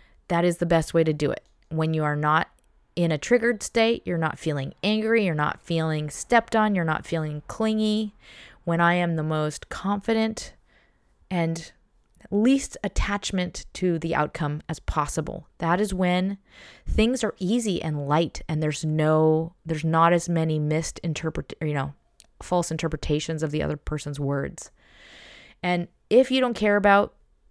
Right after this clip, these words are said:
that, that's fine. Sometimes we just need to let it out. We need to get it out of our chest.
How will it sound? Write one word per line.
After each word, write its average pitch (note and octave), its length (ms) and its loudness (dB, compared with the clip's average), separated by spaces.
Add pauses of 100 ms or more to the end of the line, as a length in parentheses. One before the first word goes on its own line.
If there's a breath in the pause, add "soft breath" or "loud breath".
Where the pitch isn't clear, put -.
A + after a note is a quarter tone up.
(140)
that, F#3+ 360 4 (140)
that's F#3 220 -6
fine. D#3+ 420 -2 (120)
Sometimes E3 440 -2
we F3+ 60 0
just D#3 220 -4
need D#3+ 160 -2
to C#3 60 -2
let C#3+ 260 0
it E3 100 2
out. D3+ 280 0
We D#3+ 100 -4
need D3 100 -6
to D3 80 -8
get D3+ 200 0
it - 20 0
out D#3+ 120 0
of D#3+ 140 -6
our E3 80 -2
chest. D3+ 420 -6